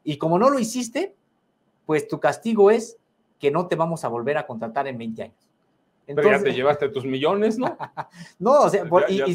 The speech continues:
Speaker 1: y, y, y no, y no se da vista a, y además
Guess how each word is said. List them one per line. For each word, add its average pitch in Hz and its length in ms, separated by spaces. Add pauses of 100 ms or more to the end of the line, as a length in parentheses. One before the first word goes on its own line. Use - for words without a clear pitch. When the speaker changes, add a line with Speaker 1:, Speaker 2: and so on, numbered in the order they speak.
(160)
Speaker 1:
y, 185 100
y, 190 360
y 185 40
no, 202 180
y 190 80
no 214 120
se 226 120
da 233 140
vista 170 560 (340)
a, 123 600
y 175 100
además 226 520